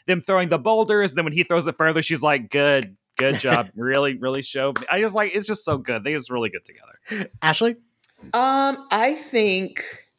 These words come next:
Speaker 3: when they landed, when they were doing their jumps and they landed, and, uh, when they land,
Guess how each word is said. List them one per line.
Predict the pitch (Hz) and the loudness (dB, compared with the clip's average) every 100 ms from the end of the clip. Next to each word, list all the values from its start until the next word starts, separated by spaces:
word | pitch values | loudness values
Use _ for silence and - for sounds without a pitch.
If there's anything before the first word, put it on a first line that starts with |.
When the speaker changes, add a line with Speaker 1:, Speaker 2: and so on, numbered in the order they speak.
| _ | _
Speaker 3:
when | 175 180 175 170 170 - | -4 0 0 0 -2 -2
they | 185 180 | 0 0
landed, | 165 156 160 185 208 226 240 269 - | 0 -4 -2 0 2 2 2 0 -2
when | 196 180 | -2 2
they | |
were | 202 196 | 2 2
doing | 190 196 190 | 2 0 0
their | 175 | 0
jumps | 170 156 135 - - - - | 0 -2 -4 -8 -14 -8 -4
and | 170 | -2
they | 165 | 0
landed, | 151 147 147 180 190 - | -2 -2 0 0 0 0
and, | 156 151 143 - _ _ _ - | -2 -4 -8 -16 _ _ _ 2
uh, | 160 151 147 | 4 6 4
when | 151 165 | 2 0
they | 160 156 | 0 0
land, | 160 156 143 143 | 0 0 -2 -6